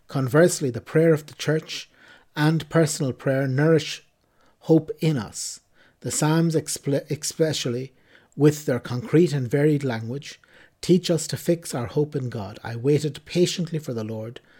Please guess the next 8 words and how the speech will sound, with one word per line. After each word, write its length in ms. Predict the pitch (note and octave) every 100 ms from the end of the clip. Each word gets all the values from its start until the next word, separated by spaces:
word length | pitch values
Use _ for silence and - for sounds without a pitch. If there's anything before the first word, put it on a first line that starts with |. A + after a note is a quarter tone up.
| - - _ _
He 160 | C#3
inclined 800 | B2+ B2 - D3+ D3+ D#3 D3+ D3 - _ _ -
to 120 | C3+
me 380 | B2+ D#3 E3+ F#3 _ _ _ -
and 160 | B2+
heard 380 | - D3+ D3+ B2+
my 140 | B2+
cry," 400 | A#2+ - A2+ G#2